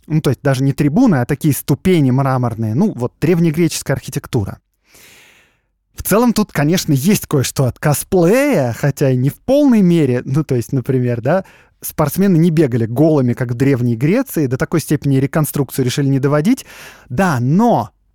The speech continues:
вместе со всем этим сложно назвать это мероприятие прямо массовым. Тогда в Афинах участвовал двести сорок один спортсмен из четырнадцати стран.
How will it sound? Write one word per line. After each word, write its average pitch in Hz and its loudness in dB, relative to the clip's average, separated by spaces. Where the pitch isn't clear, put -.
вместе 165 0
со 151 -4
всем 214 -2
этим 190 -2
сложно 190 0
назвать 131 -2
это 123 -6
мероприятие 151 0
прямо 160 0
массовым. 120 -4
Тогда 160 0
в 247 0
Афинах 143 0
участвовал 143 -2
двести 139 -2
сорок 190 -2
один 151 0
спортсмен 233 -2
из 226 -4
четырнадцати - -4
стран. 120 -6